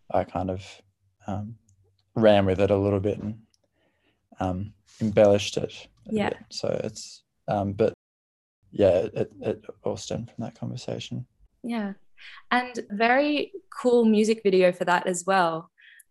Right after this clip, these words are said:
Speaker 2: um, that I think also captures the heart of the song. That was shot and directed by Lucid Cinema, right?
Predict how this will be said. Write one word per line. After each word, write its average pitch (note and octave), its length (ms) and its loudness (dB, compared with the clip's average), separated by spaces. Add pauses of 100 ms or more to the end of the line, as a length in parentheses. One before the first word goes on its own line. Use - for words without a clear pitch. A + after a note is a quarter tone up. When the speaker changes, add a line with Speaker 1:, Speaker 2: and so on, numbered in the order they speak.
Speaker 2:
um, E3+ 580 -4 (120)
that G3 180 2
I F#3 120 4
think G3+ 260 2
also F#3 500 2 (120)
captures E3+ 360 -6
the F3 100 0
heart E3+ 280 -2
of D#3+ 120 -6
the F3+ 120 -2
song. F3 460 -4 (360)
That F3+ 160 4
was F#3 200 4
shot - 340 2 (420)
and F#3+ 160 2
directed F3+ 320 2
by F3+ 140 2
Lucid F3+ 380 -2
Cinema, G3+ 520 0
right? C#4 300 -2